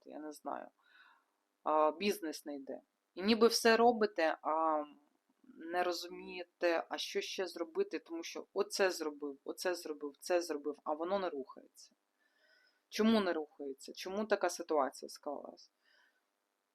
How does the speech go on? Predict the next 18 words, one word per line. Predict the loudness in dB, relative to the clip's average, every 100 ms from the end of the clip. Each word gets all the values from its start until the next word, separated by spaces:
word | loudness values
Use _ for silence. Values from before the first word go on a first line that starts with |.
| _ _ _ _ _ _ _ _ -2
Тобто | -2 2
є | 2 6 4
таке | 4 -2
відчуття | -2 -4 2 2
пошуку, | 2 0 2 2 -4 -12 _ -4 -2 -2 -6 -8 _ _ _ _ _
м, | -18 -14 -12 -10 -12 -12 -18 -20 _ _ _ _
от | -2 -2
в | 6
мене | 6 6
є | 2 2
бізнес, | 2 0 -6 -12 -16 -20 -12
і | 0
я | 2
от | 2 0
пробую | 2 2 4 2
різні | 2 0 -2
варіанти | 0 2 2 -2 -12
ще, | -8 -8